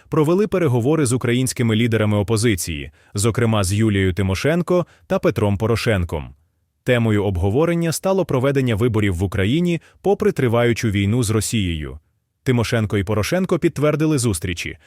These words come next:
але висловили незгоду з проведенням виборів в умовах воєнного стану. Видання «Страна» стверджує, що представники Трампа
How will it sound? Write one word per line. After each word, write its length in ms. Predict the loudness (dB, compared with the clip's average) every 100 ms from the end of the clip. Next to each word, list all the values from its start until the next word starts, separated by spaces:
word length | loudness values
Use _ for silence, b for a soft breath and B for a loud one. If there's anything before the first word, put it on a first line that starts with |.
| b -2
але 200 | 0 2
висловили 540 | 0 0 0 2 0
незгоду 460 | 0 0 0 0 0
з 60 |
проведенням 580 | -2 0 0 0 0 0
виборів 440 | 0 0 0 0 -4
в 120 | -4 0
умовах 380 | 0 0 0
воєнного 500 | 0 0 0 0 0
стану. 420 | -2 -2 -4 -6 -16 _ _ _ _ _ _ -4
Видання 460 | 0 2 2 0 -2
«Страна» 400 | -2 0 0 -2
стверджує, 600 | 0 0 0 0 0 0
що 200 | -2 -2
представники 600 | -2 -2 0 0 0 -2
Трампа 460 | -2 -2 0 0